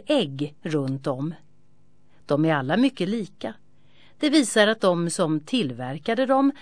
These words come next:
hade en plan och en idé i huvudet när de började att arbeta. Vad användes de till?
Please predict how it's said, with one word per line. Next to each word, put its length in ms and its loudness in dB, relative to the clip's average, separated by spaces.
hade 280 4
en 120 2
plan 640 -2
och 240 4
en 140 6
idé 600 0
i 100 -2
huvudet 680 -4
när 180 4
de 180 2
började 400 -2
att 100 -12
arbeta. 560 -6
Vad 420 2
användes 640 -2
de 220 -2
till? 300 -4